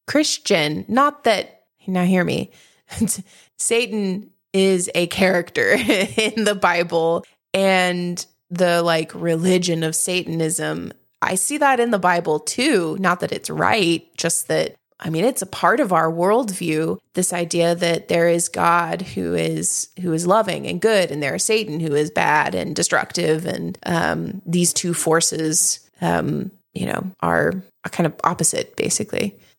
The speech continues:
But anyway, I just thought that was an interesting, <laughs> an interesting little video. I was like,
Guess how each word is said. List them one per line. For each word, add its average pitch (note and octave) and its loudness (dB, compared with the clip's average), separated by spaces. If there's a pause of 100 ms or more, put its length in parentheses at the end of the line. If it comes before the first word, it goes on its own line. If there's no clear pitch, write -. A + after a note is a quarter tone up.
But - -2
anyway, D3 2
I E3 4
just F3 0
thought D#3+ 0
that - -2
was F3 0
an - -4
interesting, - -2 (480)
<laughs> - -14
an - -4
interesting A#3 0
little G#3+ 4
video. G3 2
I D#3+ 4
was E3 0
like, D#3 0